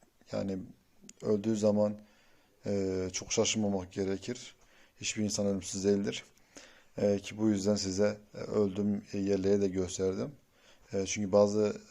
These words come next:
e, YouTuber'lar, e, öldüğü sahneleri göstermiyor. Sadece vurduğu adamlara gösterip, e,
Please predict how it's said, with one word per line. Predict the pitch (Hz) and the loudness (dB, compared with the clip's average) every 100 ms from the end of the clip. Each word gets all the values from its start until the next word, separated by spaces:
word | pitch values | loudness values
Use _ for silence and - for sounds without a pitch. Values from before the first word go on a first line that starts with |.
| - | -6
e, | |
YouTuber'lar, | 95 95 95 101 101 98 95 107 - - - _ - | -6 -4 -6 -8 -6 -4 -2 -2 -4 -20 -20 _ -10
e, | 107 | -2
öldüğü | 104 95 101 | 2 2 0
sahneleri | - 98 95 95 101 | -2 0 0 0 0
göstermiyor. | 101 101 110 95 90 110 - - _ | -2 -2 -2 -2 -4 -8 -12 -20 _
Sadece | - 110 104 101 | -2 2 2 2
vurduğu | 98 98 98 | -4 0 6
adamlara | 98 95 95 98 | 6 6 4 2
gösterip, | 98 98 - 101 113 - - _ _ | 2 -2 -4 -6 -6 -10 -20 _ _
e, | - | -8